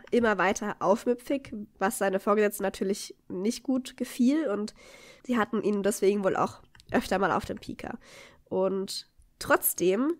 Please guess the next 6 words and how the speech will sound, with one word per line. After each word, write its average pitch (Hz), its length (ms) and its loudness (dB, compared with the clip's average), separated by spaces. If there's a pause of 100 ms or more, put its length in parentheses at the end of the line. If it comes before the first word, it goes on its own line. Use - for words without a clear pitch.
(120)
leistete 240 560 4
er 226 140 -2
tatsächlich - 680 -6
offenbar 196 640 -2
gute - 320 0
Arbeit, 220 540 -2